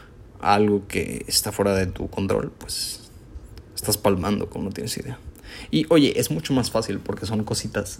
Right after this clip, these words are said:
más pequeñas. Si intentas controlar solo lo que depende de ti, de tu control, pues la vida va a ser mucho más sencilla en automático, ¿sabes? No tienes que pelártela por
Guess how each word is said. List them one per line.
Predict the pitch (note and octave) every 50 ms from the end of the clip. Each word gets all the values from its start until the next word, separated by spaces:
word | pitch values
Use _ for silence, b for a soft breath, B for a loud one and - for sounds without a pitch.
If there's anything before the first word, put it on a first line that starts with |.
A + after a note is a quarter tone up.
| - -
más | C3+ B2 A2 G#2+ -
pequeñas. | - - - A2+ G2 F#2+ G2+ G2 - - - B B B B B
Si | B - A#2+
intentas | A#2 A#2 A#2+ B2 B2+ C#3+ C#3+ -
controlar | - C#3 C3+ B2 B2+ B2+ A#2+ A#2+ A#2+
solo | - B2+ B2 A#2+ A#2 A#2 A2+
lo | A2 A2 G#2+ G#2
que | - -
depende | - - - - A2+ A2+ A2+ A2 G#2 G#2
de | G#2 G2 F#2
ti, | F#2+ - - G2 F#2
de | F#2+ - F#2
tu | F#2 G#2+ -
control, | A#2+ B2 B2+ C3+ C3+ D3 - - - - -
pues | - G#2 - - - -
la | - G#2+ G#2
vida | G#2+ G#2+ A2
va | A2
a | G#2
ser | - A2
mucho | G#2+ G#2 G2+ - G#2
más | G2 F#2+ -
sencilla | - F#2+ - G#2 G#2
en | G2 F#2+
automático, | F2+ F2 - F#2 F#2+ G2 G2 G2 F#2 - -
¿sabes? | - G2 A2+ B2 - B B B B B B B B -
No | G2+
tienes | F#2 F2+ F2+ F2+ -
que | -
pelártela | G2 G2+ G#2 G2+ F#2+ F#2+ G2 G#2+ G#2 G2 -
por | - - - -